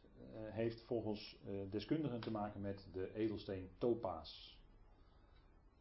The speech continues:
En topaas kun je in blauw hebben, in geel, in wit,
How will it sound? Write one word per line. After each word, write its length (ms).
En 180
topaas 680
kun 120
je 220
in 140
blauw 280
hebben, 360
in 140
geel, 380
in 200
wit, 380